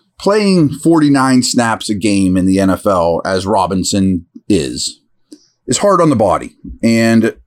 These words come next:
it's not for everybody. And I don't know that Austin can handle that, to be very honest with you. Now, a problem with his usage as it's currently constructed, though, is when he's in the game, it's almost become a tell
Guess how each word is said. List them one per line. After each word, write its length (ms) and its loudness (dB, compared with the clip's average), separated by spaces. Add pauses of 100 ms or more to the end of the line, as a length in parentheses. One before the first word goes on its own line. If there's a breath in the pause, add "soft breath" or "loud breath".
(200)
it's 200 -2
not 200 0
for 120 0
everybody. 460 -2 (220)
And 180 0
I 140 0
don't 180 2
know 160 4
that 140 2
Austin 340 0
can 140 -2
handle 280 -6
that, 260 -12
to 60 -8
be 120 -4
very 220 -8
honest 300 -12
with 140 -12
you. 140 -16 (720 soft breath)
Now, 480 2 (200)
a 120 -2
problem 560 2
with 120 0
his 180 0
usage 760 0 (720)
as 200 0
it's 200 -6
currently 420 0
constructed, 640 -2
though, 400 0 (640 soft breath)
is 140 0
when 120 2
he's 280 2
in 120 4
the 60 2
game, 440 2
it's 120 -2
almost 460 2
become 400 0
a 60 -4
tell 600 0